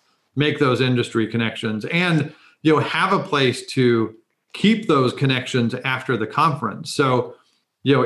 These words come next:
if you were talking to Ben Traynor-Sloss from Google or Casey Rosenthal from Verica during the conference,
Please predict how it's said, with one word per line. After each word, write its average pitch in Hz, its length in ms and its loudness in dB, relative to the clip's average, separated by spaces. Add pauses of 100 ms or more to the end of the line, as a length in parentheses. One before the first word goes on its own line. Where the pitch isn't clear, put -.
if 143 200 4
you 160 240 6
were 170 200 6
talking 147 560 0
to 131 600 2
Ben 151 400 -2
Traynor-Sloss 131 760 0
from 120 360 0
Google 113 680 4 (200)
or 131 340 4
Casey 147 380 2
Rosenthal 123 1000 2
from 123 240 0
Verica 131 560 0
during 139 360 2
the 113 80 0
conference, 127 720 0